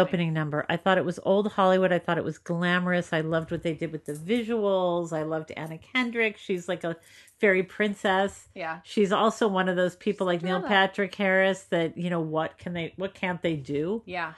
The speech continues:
Speaker 1: And I thought that he kept it really classy in the opening number. You know, I thought he, I thought he,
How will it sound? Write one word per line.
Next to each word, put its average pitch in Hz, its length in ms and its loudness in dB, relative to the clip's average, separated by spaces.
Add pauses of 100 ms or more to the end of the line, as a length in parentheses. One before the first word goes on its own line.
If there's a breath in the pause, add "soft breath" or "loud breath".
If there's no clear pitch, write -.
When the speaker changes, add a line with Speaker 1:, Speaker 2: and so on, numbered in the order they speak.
(340 loud breath)
Speaker 1:
And 226 480 6 (140)
I 294 160 6
thought 427 320 -2
that 359 100 0
he 311 80 0
kept - 380 -12
it 254 100 -4
really 208 260 -4
classy 202 600 -10
in 139 80 -8
the 139 140 -6
opening 143 340 -10
number. 151 340 -8
You 160 140 -6
know, 185 200 -4
I 185 120 -4
thought 196 260 -4
he, 202 300 -2 (440 soft breath)
I 208 100 0
thought 214 180 2
he, 214 680 -4